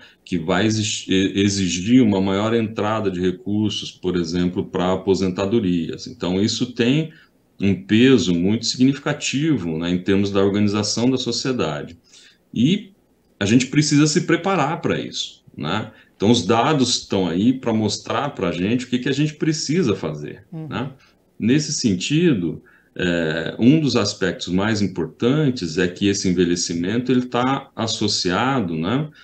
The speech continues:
Speaker 1: a uma diminuição da população em idade ativa, hein? Uma diminuição daquela população que está em idade de trabalhar, que é aquela população entre quinze e cinquenta e nove anos, né? Então,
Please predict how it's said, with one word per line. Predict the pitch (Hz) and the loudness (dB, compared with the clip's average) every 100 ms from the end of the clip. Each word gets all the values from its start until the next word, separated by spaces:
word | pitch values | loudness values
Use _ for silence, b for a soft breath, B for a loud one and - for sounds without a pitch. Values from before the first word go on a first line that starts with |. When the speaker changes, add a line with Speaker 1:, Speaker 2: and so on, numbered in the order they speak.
| B _ | B _
Speaker 1:
a | 110 | 2
uma | 139 151 | 4 4
diminuição | 147 185 185 180 - 156 175 185 | 6 6 6 4 2 0 2 0
da | |
população | 160 151 156 147 147 139 139 | -2 -4 -2 -2 -2 -2 0
em | 151 | 0
idade | 139 127 131 151 | 0 -2 0 0
ativa, | 151 - 123 110 80 | -2 -2 0 0 -4
hein? | 85 - _ _ _ | -8 -10 _ _ _
Uma | 87 92 | -2 0
diminuição | 98 117 123 117 - 151 | 2 6 6 4 0 0
daquela | 151 143 135 | 0 0 0
população | 135 127 120 104 - 120 131 - | 0 -2 0 0 0 -2 -2 -6
que | - | -8
está | 143 - - 143 156 | -6 -6 -2 0 2
em | |
idade | 147 117 120 127 | 2 2 2 0
de | 127 123 | -2 -4
trabalhar, | 123 127 127 127 101 92 | -4 -2 0 0 0 -2
que | - | -4
é | |
aquela | 85 101 98 | -6 -4 -4
população | 107 - 110 107 - | -6 -4 -2 -2 0
entre | 117 117 123 | -2 0 -2
quinze | - 117 131 143 135 135 131 B B B _ | -2 2 6 6 2 -2 -4 B B B _
e | 104 | -2
cinquenta | - 117 120 117 123 | 2 2 2 2 2
e | |
nove | 107 110 113 120 | 4 2 2 4
anos, | 92 85 - - | 4 2 -4 -12
né? | - 90 131 - _ _ _ _ _ _ _ | -8 -6 -6 -10 _ _ _ _ _ _ _
Então, | 135 151 | -2 0